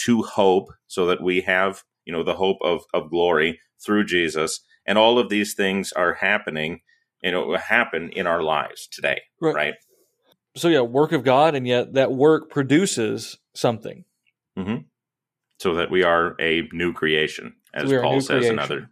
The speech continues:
Speaker 1: places as
Speaker 2: Yeah.
Speaker 1: well.
Speaker 2: There's continually going to be, especially in the epistles, a contrast between those who know Christ and those who don't. And there are going to be very concrete ways in which this is demonstrated.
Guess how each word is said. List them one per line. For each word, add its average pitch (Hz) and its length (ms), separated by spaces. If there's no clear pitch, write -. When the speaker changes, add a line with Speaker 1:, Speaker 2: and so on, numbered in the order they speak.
Speaker 1:
places - 460
as - 140
Speaker 2:
Yeah. - 60
Speaker 1:
well. 123 280
Speaker 2:
There's 143 320
continually 190 540
going 165 220
to 143 80
be, 127 260
especially 147 440
in 143 60
the 139 100
epistles, 127 480
a 117 80
contrast 139 760
between 123 600
those 139 400
who 156 80
know 139 200
Christ 123 500
and 120 120
those 120 220
who 127 100
don't. 113 420
And 151 180
there 143 60
are 139 40
going 147 180
to 139 40
be 135 120
very 139 320
concrete 139 480
ways 131 340
in 123 160
which 127 180
this 120 160
is 123 100
demonstrated. 120 720